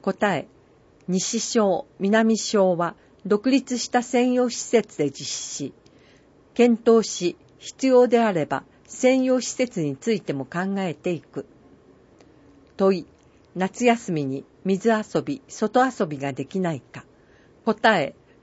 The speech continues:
協議し、できる範囲で行う。写真があります。ついたてで仕切る子ども教室と児童クラブの様子です。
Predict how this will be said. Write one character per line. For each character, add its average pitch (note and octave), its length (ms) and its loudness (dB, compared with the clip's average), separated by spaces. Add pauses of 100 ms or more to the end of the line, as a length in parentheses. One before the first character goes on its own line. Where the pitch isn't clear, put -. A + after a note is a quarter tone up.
(140)
協 A#3+ 240 8
議 D3 160 -4
し、 C3+ 340 -10 (240)
で G#3+ 140 0
き B3+ 180 0
る A#3+ 100 2
範 A#3 340 -2
囲 F3 60 -4
で A3+ 100 2
行 D#3 260 -2
う。 C#3 280 -8 (1120)
写 - 180 -4
真 B3+ 300 0
が A#3 80 2
あ A3 80 2
り F#3 100 -2
ま E3+ 140 -4
す。 - 240 -20 (840)
つ - 140 -2
い C4+ 100 2
た B3 160 2
て A#3+ 140 0
で A3+ 140 0
仕 - 160 -6
切 G#3+ 160 -2
る D3 220 -2 (120)
子 A3 120 -2
ど B3 120 2
も B3 140 2
教 A#3 260 0
室 - 260 -16
と D3 260 -4
児 F#3 180 -6
童 B3 200 6
ク B3 140 -8
ラ A3 140 2
ブ D#3 100 -4
の C#3 140 -4
様 C#3+ 180 -2
子 C#3+ 220 -12
で C#3 100 -8
す。 - 260 -18